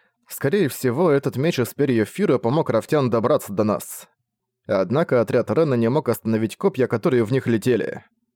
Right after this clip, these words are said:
Все наши союзники истекали кровью. «Нафуми!» Увидев нас, Мелти просияла. «Нафуми пришел!» «О, да? Наконец-то подкрепление!» Отреагировала и Клэр. Вокруг их отряда летала стая копий,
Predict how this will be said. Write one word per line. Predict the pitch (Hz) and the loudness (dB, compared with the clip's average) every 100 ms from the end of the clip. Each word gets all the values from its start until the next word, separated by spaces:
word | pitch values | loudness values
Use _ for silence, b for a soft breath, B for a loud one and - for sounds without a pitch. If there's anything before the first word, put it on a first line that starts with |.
| _ | _
Все | _ - 113 | _ -4 -2
наши | 107 - | -2 -2
союзники | 104 101 95 95 107 104 127 | -2 -2 0 -2 -2 0 -2
истекали | 143 214 123 107 | -2 -2 0 0
кровью. | - 135 107 95 - - - _ _ _ - | 2 2 0 -2 -6 -10 -18 _ _ _ -2
«Нафуми!» | 214 254 285 311 175 95 - _ _ _ - | 0 2 0 2 2 0 -4 _ _ _ -6
Увидев | 104 107 175 135 120 | -4 -2 0 -2 0
нас, | 160 139 - | 0 0 0
Мелти | 135 143 131 | 2 2 2
просияла. | 127 113 - 117 131 98 - - _ _ _ _ _ | -2 -2 0 2 2 2 -2 -10 _ _ _ _ _
«Нафуми | 214 254 302 359 302 | 0 2 2 2 2
пришел!» | 208 202 202 151 98 - _ _ _ - | 2 2 2 0 0 -4 _ _ _ -4
«О, | 165 131 123 | 0 2 2
да? | 127 127 226 - _ _ | 2 2 0 -4 _ _
Наконец-то | 262 277 196 165 135 - | -4 -2 0 0 0 -4
подкрепление!» | 139 - 156 139 143 123 113 110 - _ _ _ - | -4 -2 -2 0 2 2 2 -2 -8 _ _ _ -4
Отреагировала | 107 95 110 98 117 156 123 113 | -2 2 2 2 2 2 4 2
и | 107 | 2
Клэр. | 120 104 - - _ _ _ - | 2 2 0 -6 _ _ _ -8
Вокруг | - 135 190 | -6 -2 -2
их | 156 | 0
отряда | 135 131 170 | -2 0 2
летала | 123 113 139 123 | 2 2 2 0
стая | 107 147 101 | 2 2 2
копий, | - 165 131 117 107 | 2 0 2 0 -2